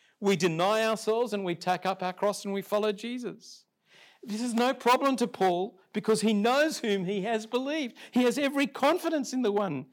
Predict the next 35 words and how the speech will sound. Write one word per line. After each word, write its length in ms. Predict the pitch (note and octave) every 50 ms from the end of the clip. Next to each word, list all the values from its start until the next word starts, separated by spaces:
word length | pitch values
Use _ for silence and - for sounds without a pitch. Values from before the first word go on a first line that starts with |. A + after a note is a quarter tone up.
| _ _ _
that 100 | F3 E3+
he's 140 | F3 D#3+
put 160 | - - F#3+ F3
his 160 | E3 D3 -
trust 380 | - - E3+ E3+ C#3+ - -
in. 200 | C3+ A#2+ B2 B2 _ _ _ - - -
Because 320 | - G#3+ G3+ - A#3 B3 F#3+
he 80 | A#3
knows 480 | A#3 G#3 G3+ A3 B3 C#4 D4+ E4 D4+ -
whom 220 | B3+ C4 B3+ B3
he 140 | G#3 A3+ A#3
has 160 | G#3+ G3+ F#3
believed, 540 | F#3+ - E3 D#3+ D3+ C#3+ D#3 G#3 A#3+ - - - - - -
he 140 | - A#3 B3
knows 300 | A3 A3+ A3+ A#3+ B3+ A#3
in 140 | C4 C4 B3+
turn 240 | - F3+ F3+ F#3+ F#3+
that 120 | G3 G3
he 80 | G#3+ G#3+
can 320 | F#3 - - G#3 A3+ G#3+
trust 480 | G3+ - - - B3+ C#4 C4 - - -
God 240 | - F#3 F#3+ G3+ G#3
with 160 | A3+ A#3 B3+
his 140 | C4 C4+ C#4+
life. 360 | D4 D4+ D#4+ E4 - - - _ _ _ _ _ _ _ _ _ _ _ _ _ _ _ _ _ _ _ _ _ _ _ _ _ _ _ _ _ _ _ _ _ -
We 120 | C#3+ C#3
had 200 | C#3 C3+ B2+ B2
missionaries 520 | D3 D3+ - - D3+ D3 C3+ B2+ A#2+ A2+
associated 580 | C3 A2+ - D3 C#3 C3 - C#3+ B2 B2 B2+ B2
with 100 | B2+ B2
our 140 | B2 A#2 B2
Roseville 320 | C3+ C#3+ D3+ D3 - C#3+
church 400 | B2+ - - B2+ A2+ G#2+ - -
who 100 | C#3+ C3
worked 380 | B2+ C#3+ C#3+ C#3+ C#3 - -